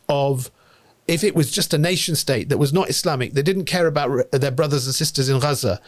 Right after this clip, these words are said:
they just were looking for purely selfish nation state interests. Do you think they're gonna accept the risk of two million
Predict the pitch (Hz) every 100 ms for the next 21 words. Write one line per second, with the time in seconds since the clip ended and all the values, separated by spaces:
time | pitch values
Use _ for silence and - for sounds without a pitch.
0 | - - 139 120 220 - 196 190 170 143
1 | 151 - 233 233 220 208 - - 208 -
2 | 143 - 175 185 - 156 165 151 160 -
3 | 95 - - - - - - 180 277 220
4 | 220 233 220 156 233 - 196 220 - 196
5 | - _ - 233 214 226 226 220 208